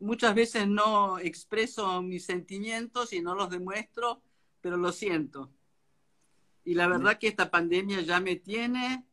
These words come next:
Speaker 1: los pelos parados de punta. Hace
Speaker 2: Yo
Speaker 1: exactamente un año, justo hoy, un año y un mes que no los veo, porque me fui de Lima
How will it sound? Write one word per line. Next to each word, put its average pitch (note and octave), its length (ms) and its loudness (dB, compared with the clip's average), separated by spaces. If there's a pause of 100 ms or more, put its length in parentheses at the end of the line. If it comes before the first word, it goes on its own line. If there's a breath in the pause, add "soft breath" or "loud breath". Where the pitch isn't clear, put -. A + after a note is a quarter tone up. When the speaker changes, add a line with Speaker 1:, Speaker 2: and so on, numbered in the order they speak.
(800)
Speaker 1:
los E3+ 220 0
pelos G#3+ 300 2
parados F#3 460 4
de F3 80 -6
punta. C#3 540 -12 (600)
Hace D#3 320 -6
Speaker 2:
Yo E3 80 0 (160)
Speaker 1:
exactamente F3+ 1300 -4 (540)
un A3+ 180 0
año, C4 240 2 (160)
justo C#4 640 6
hoy, D4+ 200 6
un B3+ 220 -4
año C4+ 300 0
y A#3+ 120 -6
un B3 120 -4
mes B3+ 160 -6
que A3+ 120 -6
no G#3 100 -6
los G#3 180 -2
veo, E3 300 -6
porque E3 240 -12
me F3 140 -6
fui A3 200 -12
de G#3 160 -4
Lima A#3 500 -2